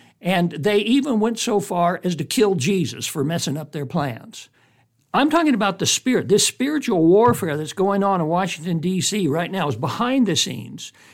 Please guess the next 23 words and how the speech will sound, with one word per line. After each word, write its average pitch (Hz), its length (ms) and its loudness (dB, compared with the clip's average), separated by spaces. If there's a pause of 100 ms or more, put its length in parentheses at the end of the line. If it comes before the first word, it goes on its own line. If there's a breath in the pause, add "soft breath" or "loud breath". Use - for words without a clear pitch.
(120 soft breath)
and 180 160 0
it's 170 140 0
happening 240 560 2
in 208 300 0
a 180 160 0
manner 165 720 -2 (360 soft breath)
that 165 320 2 (600)
those 175 500 2
spirits 247 760 0 (340 soft breath)
are 180 200 4
being 226 480 2
defeated 180 800 0
by 147 380 -2
angelic 196 720 4
forces - 840 0 (300 soft breath)
who 190 180 6
are 196 180 4
operating 185 640 4
according 196 500 0
to 165 120 -2
third 226 340 0
heaven 196 340 -2
authority 147 840 -2